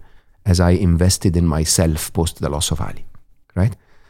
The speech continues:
Interestingly, the world that surrounds me became better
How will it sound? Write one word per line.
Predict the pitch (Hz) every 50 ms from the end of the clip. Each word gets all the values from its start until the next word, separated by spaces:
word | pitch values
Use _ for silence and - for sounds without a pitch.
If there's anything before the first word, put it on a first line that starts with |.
| - _ _ _ -
Interestingly, | - 107 - - 123 - - 120 110 101 98 101 104 107 - - -
the | - 98
world | 87 92 101 98 101 98 87
that | 92 - -
surrounds | - - 85 82 92 123 160 - - 120 92
me | 90 80 73
became | 69 78 80 - - 87 85 85 80
better | 76 71 - - 71